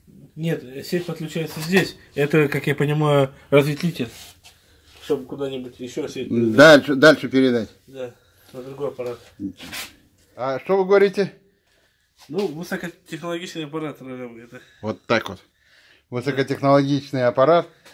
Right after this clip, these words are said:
Speaker 1: Да.
Speaker 2: советско-, с-, э, советского.
Speaker 1: Для того времени, да. Всё продумано, всё для чего-то.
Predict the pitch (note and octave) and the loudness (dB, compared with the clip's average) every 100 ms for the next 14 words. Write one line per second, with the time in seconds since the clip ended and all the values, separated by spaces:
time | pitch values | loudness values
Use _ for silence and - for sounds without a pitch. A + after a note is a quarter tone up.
0 | _ _ - B2 C#3 C3+ C#3 A2 - - | _ _ -4 0 0 -2 -8 -12 -12 -10
1 | B2+ B2 A#2+ A#2 - C3 C#3+ C#3 C#3 C3 | -4 -2 0 0 0 0 0 0 -2 -2
2 | - - - - - - _ _ _ _ | -2 -12 -20 -20 -20 -20 _ _ _ _
3 | _ _ _ _ _ _ _ - C3 B2+ | _ _ _ _ _ _ _ -20 -20 -14
4 | C#3+ C#3+ C#3+ D3+ C#3 C3 C3+ B2+ - F3+ | -10 -8 -8 -10 -12 -12 -10 -10 -6 -6
5 | F3 D3+ F3+ F3+ D3+ C3 B2 D#3 C#3+ C3 | -4 -6 -4 -4 -4 -6 -8 -8 -8 -10
6 | - C3+ C3 A#2 | -10 -10 -10 -14